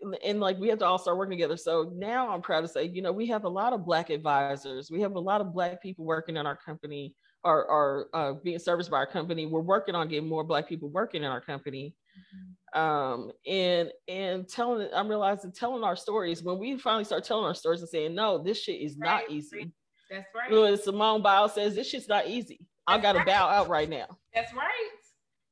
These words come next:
Speaker 1: Like, I gotta take care of myself because this shit's not easy, right? And that's
Speaker 2: Yep.
Speaker 1: how, that's how I feel like this shit is not easy. So I tell
Speaker 2: Yep.
Speaker 1: people, like, nothing has been easy.
Speaker 2: Nope.
Speaker 1: Um, there have been many times where I have been blessed, but nothing is easy.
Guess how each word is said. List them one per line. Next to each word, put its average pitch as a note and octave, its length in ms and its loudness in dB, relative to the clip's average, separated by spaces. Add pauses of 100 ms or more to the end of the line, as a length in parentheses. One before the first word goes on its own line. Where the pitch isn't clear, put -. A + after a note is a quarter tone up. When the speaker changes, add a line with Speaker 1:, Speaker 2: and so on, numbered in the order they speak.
(260)
Speaker 1:
Like, F#3 220 4
I G3 80 4
gotta A3+ 120 4
take F#3+ 180 0
care A3+ 120 2
of A3+ 60 -2
myself G3 300 2
because F#3 260 -4
this G3 120 -6
shit's F#3+ 160 -6
not E3 220 -2
easy, F#3+ 480 -10 (240)
right? E3+ 400 2
And D#3 120 -4
that's G3 180 2
Speaker 2:
Yep. F3+ 60 2
Speaker 1:
how, E3+ 140 2
that's F#3 200 -4
how E3+ 100 0
I F3 40 0
feel F3+ 140 0
like E3 200 -2
this G#3 140 -6
shit G#3+ 100 0
is F#3 80 -4
not F3 160 -4
easy. F3+ 260 -8 (200)
So G3+ 100 -2
I G#3 40 2
tell A3+ 140 2
Speaker 2:
Yep. A#3 80 -2
Speaker 1:
people, F3+ 140 -6
like, E3+ 180 2
nothing A#3+ 380 0
has F#3 120 -2
been E3+ 240 -8
easy. G#3 540 -10 (460)
Speaker 2:
Nope. C#4+ 280 -12 (140)
Speaker 1:
Um, E3 440 0 (140)
there G#3+ 120 6
have G#3+ 80 4
been G3+ 160 0
many A3 200 -2
times G3+ 300 -4
where E3+ 100 2
I F#3 120 4
have G3 120 -2
been D#3+ 200 -6
blessed, E3+ 400 -4
but D#3+ 100 2
nothing F3+ 320 -6
is C#3 240 -12
easy. F3+ 320 -14